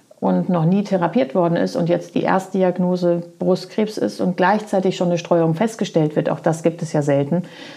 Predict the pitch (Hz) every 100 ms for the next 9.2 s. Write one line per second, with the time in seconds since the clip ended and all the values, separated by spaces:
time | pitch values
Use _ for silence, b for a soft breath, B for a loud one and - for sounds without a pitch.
0 | B _ 143 143 156 190 196 208 226 -
1 | 220 208 170 151 156 - 156 - 160 156
2 | 160 165 160 156 160 156 147 143 - 160
3 | - 135 - 135 - - - - - -
4 | 139 143 143 160 139 139 160 143 139 131
5 | 151 151 - - - 185 B B B B
6 | B - 180 165 156 160 151 160 160 160
7 | 170 165 - 170 156 151 156 - - -
8 | - - 196 - 160 - 160 147 147 165
9 | 156 -